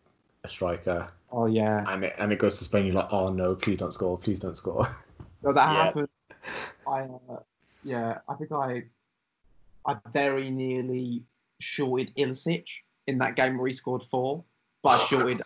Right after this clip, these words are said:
Speaker 1: <laughs>
Speaker 2: I shorted Alessandro, um, I shorted Gomez instead. And honestly, when it got suspended in the third minute, I was like, "Oh my God."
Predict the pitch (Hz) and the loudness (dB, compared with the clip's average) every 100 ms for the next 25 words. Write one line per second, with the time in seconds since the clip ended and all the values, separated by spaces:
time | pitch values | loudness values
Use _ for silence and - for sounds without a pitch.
0 | - - 147 147 - 151 143 139 127 135 | -12 -2 2 2 6 6 6 4 2 2
1 | 139 135 151 143 127 135 135 127 135 131 | 2 -2 0 0 -2 0 0 2 0 0
2 | 127 - _ _ _ 127 135 135 - 143 | -4 -12 _ _ _ -2 -2 -4 -2 0
3 | 131 - 135 143 147 139 117 143 156 _ | 0 2 0 0 -4 -6 -6 -6 -6 _
4 | _ _ _ - 143 143 139 131 147 156 | _ _ _ 2 2 4 0 -2 0 0
5 | 143 147 151 131 123 117 123 120 113 110 | -2 -2 -2 -2 -4 -2 -2 0 -4 -2
6 | 117 113 110 104 113 - - - | -2 0 0 -2 -6 -8 -12 -12